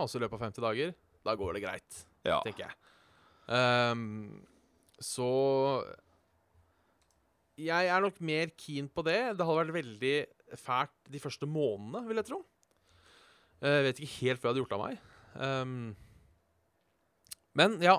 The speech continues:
Speaker 1: jeg, jeg hadde, jeg hadde gått for det. Eh, og så hadde jeg reist verden rundt og, eh, bare gjort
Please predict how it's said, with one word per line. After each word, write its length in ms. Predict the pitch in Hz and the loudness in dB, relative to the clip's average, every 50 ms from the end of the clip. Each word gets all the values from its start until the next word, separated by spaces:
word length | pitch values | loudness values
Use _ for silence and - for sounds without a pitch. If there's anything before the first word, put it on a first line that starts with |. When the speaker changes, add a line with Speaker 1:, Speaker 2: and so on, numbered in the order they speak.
| - | 4
Speaker 1:
jeg, 340 | 131 147 156 160 151 151 127 | 4 4 6 6 6 6 4
jeg 80 | 151 147 | 4 2
hadde, 220 | 147 143 147 139 127 | 2 2 2 2 2
jeg 80 | 135 | 2
hadde 160 | 143 139 135 131 | 2 2 0 -2
gått 240 | - - - _ - | -4 -8 -10 _ -8
for 140 | - - | -6 -6
det. 240 | 120 113 113 101 104 - _ _ - - - - - - _ _ _ _ _ - | -2 0 0 0 0 -2 _ _ -20 -20 -20 -20 -20 -20 _ _ _ _ _ -6
Eh, 400 | 113 117 117 117 113 113 110 107 110 | -2 0 0 2 2 2 2 0 0
og 80 | - 139 | -2 -2
så 140 | - 180 170 | -2 2 2
hadde 140 | 151 131 135 | 4 6 8
jeg 360 | 131 131 127 127 127 131 127 | 8 8 6 6 6 6 8
reist 320 | 120 123 120 113 - - 120 | 8 8 8 6 2 0 4
verden 280 | 123 113 110 104 110 110 107 | 4 4 4 4 0 0 0
rundt 480 | 107 110 113 110 - _ - - - - 90 | 0 0 0 -4 -8 _ -12 -12 -10 -6 -4
og, 520 | 101 113 113 110 110 110 107 107 104 101 95 95 90 87 87 - - | 0 0 2 2 4 4 4 2 2 2 0 0 0 -2 -2 -4 -6
eh, 40 | - 95 | -6 0
bare 180 | 110 117 117 | 0 2 2
gjort 240 | 117 110 107 - - | 2 -2 -4 -6 -14